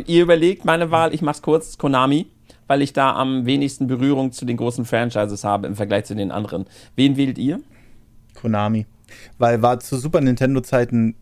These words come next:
Speaker 2: top, äh, heutzutage eigentlich nur noch Müll.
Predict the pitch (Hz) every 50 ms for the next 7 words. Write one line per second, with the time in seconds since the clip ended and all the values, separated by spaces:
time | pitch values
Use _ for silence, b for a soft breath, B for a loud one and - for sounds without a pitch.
0 | - - - - 208 - - - - - - - - - - - - - - -
1 | - - - 131 131 123 120 117 117 117 110 - - - 139 147 - - - -
2 | 135 131 127 127 120 - - - 123 123 131 127 117 127 135 131 123 113 110 113
3 | 120 147 185 220 247 247 240